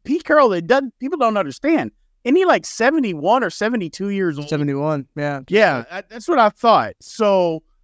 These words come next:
Speaker 1: you know, he's not the, a spring chicken, but at the same time, it's like, how long do you give somebody to just rebuild? It's the same question I always have about Mike Tomlin. I love Mike Tomlin.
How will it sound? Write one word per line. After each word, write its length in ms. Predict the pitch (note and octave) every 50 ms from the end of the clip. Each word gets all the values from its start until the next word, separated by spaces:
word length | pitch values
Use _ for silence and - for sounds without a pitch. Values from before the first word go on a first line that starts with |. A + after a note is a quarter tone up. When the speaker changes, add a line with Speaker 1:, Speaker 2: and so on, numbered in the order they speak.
| _ _ _ _ _ -
Speaker 1:
you 80 | G3+
know, 100 | F#3+ F#3
he's 160 | F3+ F3 D#3
not 300 | F3+ G#3+ B3+ C4+ A3 - -
the, 420 | G#3 G#3+ G#3+ G3+ F#3+ E3+ D#3+ D#3 -
a 80 | - D#3
spring 460 | - - - - A#3 C4 B3+ A#3+ A3+
chicken, 580 | - - - C4 D#4+ D#4+ - C3 G#2+ A2+ F#3 G#3 - _ _ _ _ _ _ _ _ _ _ _ _ _ F#3
but 80 | F#3+
at 100 | G3 F#3+
the 80 | - D#3+
same 400 | - - A#3+ B3+ B3+ B3+ A#3+ G#3+
time, 460 | - - A3+ A#3+ B3 B3 B3 A#3 G3+
it's 180 | F#3+ - - F#3+
like, 300 | F#3 F#3 F#3 - - - _ _ _
how 240 | - A3 B3+ C#4+ C4+
long 400 | B3 A3 A3+ A3+ A#3 A#3 A3 F3+
do 100 | D#3+ F3+
you 220 | F#3 F3+ F3+ F3
give 400 | D3+ C#3+ E3 F3+ G3+ G#3 F#3+ D#3+
somebody 880 | - - F#3+ F3 E3+ E3 D#3 D#3 D3 D3 D3+ D3 C#3+ C3+ C3+ C3 B2 - _ _ _ _ _ _ _ _ _ _ _
to 140 | - F#3 D#3
just 520 | B2+ D3 E3+ D#3+ D3+ - - - _ _ _ _ _ _ _ _ _ _ _ _ _ _ _ _ _ _ _
rebuild? 600 | C3+ D3 F3 E3 C3+ A#2 D3+ D#3 C3 G2+ F2+ - _
It's 80 | _
the 80 | - C3+
same 240 | - A#3 A#3+ A#3+ A3
question 340 | A3 A3 G3+ - - G3+
I 40 | F#3+
always 220 | F#3+ F#3 F3+ E3+ -
have 140 | F#3 F3 D#3+
about 240 | D3+ C#3+ E3 D3+ C#3+
Mike 240 | D3 D#3 D#3 C#3+
Tomlin. 380 | - - F#3+ G3+ G#3 F3 G#2 - _ _ _ _ _ _ _ -
I 120 | F#3 A#3
love 420 | A3+ G3+ F#3+ G3 A3+ B3 A#3+ A3+ F#3
Mike 260 | F3+ E3 D#3 C3 -
Tomlin. 400 | - F#3 C#3+ A#2+ A2 F#2+ E2 -